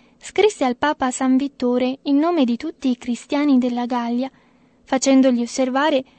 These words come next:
che quantunque egli fosse dalla parte della ragione,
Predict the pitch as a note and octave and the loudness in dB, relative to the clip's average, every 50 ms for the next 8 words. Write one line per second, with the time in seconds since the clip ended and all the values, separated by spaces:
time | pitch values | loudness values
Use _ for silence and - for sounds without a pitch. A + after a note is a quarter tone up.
0 | _ _ _ _ - D#4+ D#4 - F4 E4+ F4 F4 - F#4+ F#4+ G4 - C#4+ C4 C4 | _ _ _ _ -12 -8 -2 0 0 0 0 0 0 0 0 0 2 2 2 2
1 | C#4+ D4 C4 B3 A#3 - - D4+ - - C#4+ B3+ B3+ B3 A#3 A#3 - - C4+ C4+ | 2 2 0 -2 -2 -4 -6 -8 -6 -4 -4 -2 -2 -2 -4 -4 -4 -2 -2 -2
2 | C#4 - - C4 A#3+ A#3+ A3+ A3+ A3+ A#3 A#3+ A3+ C#4+ D#4+ E4 C#4+ B3 | -2 -2 -2 -2 -2 -2 -4 -4 -6 -6 -4 -2 -2 0 0 0 0